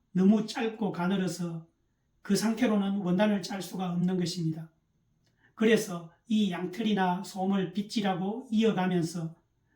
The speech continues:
꼬아주면서 실을 만들어야 원단을 짤 수가 있게 되는 것입니다. 이처럼 이렇게 섬유 상태인 원모를 실을 만들기 위해 꼬는 작업 자체를 연사라고 합니다.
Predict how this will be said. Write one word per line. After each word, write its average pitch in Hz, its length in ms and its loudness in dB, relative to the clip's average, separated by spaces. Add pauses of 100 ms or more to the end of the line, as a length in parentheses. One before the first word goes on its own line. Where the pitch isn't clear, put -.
(120)
꼬아주면서 214 720 2
실을 208 460 -6
만들어야 185 680 -2 (200)
원단을 190 720 0
짤 196 200 -6
수가 185 300 -4
있게 202 320 -6
되는 170 240 0
것입니다. 165 540 -4 (1500)
이처럼 208 560 0 (400)
이렇게 214 440 4
섬유 226 360 2
상태인 220 720 0 (260)
원모를 185 680 2 (300)
실을 233 420 -2
만들기 190 500 4
위해 180 460 -2 (140)
꼬는 226 340 2
작업 190 500 0
자체를 175 640 -4
연사라고 165 480 2
합니다. 160 420 0